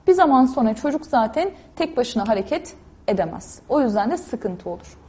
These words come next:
Tutarsız tutumlara baktığımızda <clears throat> tutarsız tutum arkadaşlar, anne baba arasında tutarsızlıklar yaşanabilir ya da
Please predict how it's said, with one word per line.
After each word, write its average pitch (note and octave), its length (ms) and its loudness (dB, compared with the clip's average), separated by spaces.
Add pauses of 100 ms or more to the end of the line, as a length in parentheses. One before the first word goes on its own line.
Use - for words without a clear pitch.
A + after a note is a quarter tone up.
(1200)
Tutarsız G4+ 680 4
tutumlara D#4 480 4
baktığımızda D4+ 840 2 (180)
<clears throat> D#4+ 400 4
tutarsız F#4+ 640 4
tutum D#4 260 0
arkadaşlar, A#3+ 720 4 (500)
anne F4+ 680 6
baba D#4+ 320 10
arasında D4+ 540 6
tutarsızlıklar B3+ 880 4
yaşanabilir D4 720 2 (300)
ya D4+ 160 6
da G4+ 200 8